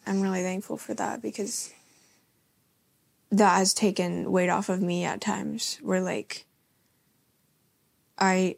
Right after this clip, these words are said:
I don't feel like it's my fault when you feel a certain way, like, and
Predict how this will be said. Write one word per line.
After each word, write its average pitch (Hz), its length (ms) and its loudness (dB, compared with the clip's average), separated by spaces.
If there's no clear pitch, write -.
I 196 80 2
don't 185 160 0
feel 202 140 0
like 190 160 -2
it's - 180 -4
my 175 120 -8
fault - 440 -4
when - 180 -4
you 240 260 -4
feel - 260 -2
a - 80 -4
certain - 360 -2
way, 247 340 -4
like, - 420 -4
and 185 420 4